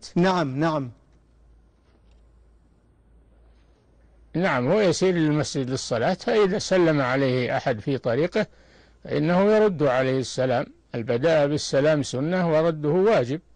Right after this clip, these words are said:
Speaker 2: وإذا حييتم بتحية فحيوا بأحسن منها أو ردوها. نعم.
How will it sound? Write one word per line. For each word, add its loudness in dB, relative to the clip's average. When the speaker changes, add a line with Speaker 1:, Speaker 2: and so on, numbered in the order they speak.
Speaker 2:
وإذا 0
حييتم 0
بتحية -2
فحيوا 0
بأحسن -2
منها -4
أو -2
ردوها. 0
نعم. -4